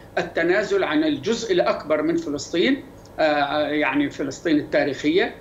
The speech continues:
والقبول بدولة فقط في الضفة الغربية وغزة، ولا، والتي لا تعادل اثنين وعشرين في المية. هذا المدخل. إذن دخلت القيادة من هذا الباب إلى أوسلو. أوسلو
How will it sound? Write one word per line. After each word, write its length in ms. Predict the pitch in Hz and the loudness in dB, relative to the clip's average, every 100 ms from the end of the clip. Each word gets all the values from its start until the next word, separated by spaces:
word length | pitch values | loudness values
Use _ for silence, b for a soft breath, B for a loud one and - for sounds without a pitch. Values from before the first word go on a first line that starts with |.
| B B - | B B 0
والقبول 680 | 247 294 - 226 240 285 | 2 2 0 0 2 0
بدولة 800 | 185 185 185 240 269 254 262 262 262 - | 2 0 2 2 2 0 0 -2 -4 -6
فقط 360 | 233 240 233 233 | -6 -4 -6 -6
في 60 | |
الضفة 360 | 196 196 202 180 | -10 -8 -6 -6
الغربية 460 | 160 165 151 165 147 | -4 -2 2 2 2
وغزة، 520 | 139 139 131 127 - B B 175 | 0 -2 -2 -4 -10 B B 0
ولا، 340 | 226 196 185 | 4 4 2
والتي 380 | 196 190 190 180 | 0 0 -2 -2
لا 100 | 180 | -2
تعادل 460 | 180 156 175 156 | -2 0 0 -2
اثنين 280 | 143 175 175 | -4 0 0
وعشرين 420 | 139 143 - 165 | 0 -6 -4 -2
في 80 | 147 | -2
المية. 300 | 135 - - - B B - | -4 -6 -6 -10 B B -6
هذا 360 | - 339 359 226 | 0 0 0 0
المدخل. 400 | 240 269 - - - - - | -2 -6 -8 -16 -18 -18 -4
إذن 300 | 269 254 226 | 0 0 0
دخلت 460 | 285 277 311 254 240 | -2 -2 -2 -2 -2
القيادة 1000 | 180 175 165 - 175 170 214 151 135 - - 294 | -4 -4 -6 -6 -2 2 2 2 -4 -8 -12 -4
من 180 | 302 | -2
هذا 420 | - 214 262 240 185 | 0 0 0 0 -2
الباب 520 | 156 170 170 151 - - - - | -2 0 0 0 -4 -18 -10 -2
إلى 200 | 302 262 | 0 2
أوسلو. 560 | 220 277 294 - 156 - - - - - 240 | 2 2 2 -2 -12 -14 -18 -20 -20 -8 0
أوسلو 680 | 294 302 - 202 175 151 | 2 2 -2 -4 -4 -4